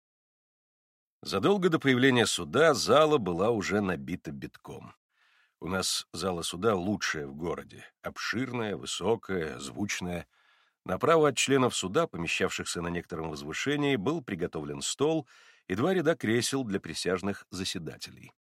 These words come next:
Налево было место подсудимого и его защитника. На середине залы, близ помещения суда,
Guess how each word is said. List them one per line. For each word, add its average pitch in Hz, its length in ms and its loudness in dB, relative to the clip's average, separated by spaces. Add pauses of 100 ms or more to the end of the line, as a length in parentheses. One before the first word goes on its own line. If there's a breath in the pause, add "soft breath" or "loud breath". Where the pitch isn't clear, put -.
(600)
Налево 165 380 2
было 160 220 4
место 117 360 2
подсудимого 156 800 -2
и - 180 -8
его 85 200 -4
защитника. - 800 -8 (460)
На 117 120 0
середине 95 540 -2
залы, 139 400 -2
близ 82 220 -6
помещения 82 540 -4
суда, 113 440 -2